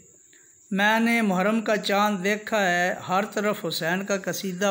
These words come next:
पढ़ा जा रहा है, और मैं दुनिया की दौलतें लेकर क्या करूँगा? मेरे लिए तो हुसैन अलैहिस्सलाम का सदका ही काफ़ी है।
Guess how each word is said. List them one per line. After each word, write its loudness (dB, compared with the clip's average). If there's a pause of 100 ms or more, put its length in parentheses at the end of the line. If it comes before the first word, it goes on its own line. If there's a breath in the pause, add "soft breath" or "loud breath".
पढ़ा 0
जा -2
रहा -2
है, -2 (360 loud breath)
और 2
मैं 2 (360)
दुनिया 4
की -2
दौलतें 0
लेकर 0
क्या 2 (100)
करूँगा? 0
मेरे 0
लिए -2
तो -4
हुसैन -2
अलैहिस्सलाम -2
का 0 (480 loud breath)
सदका 2
ही 0
काफ़ी -6
है। -18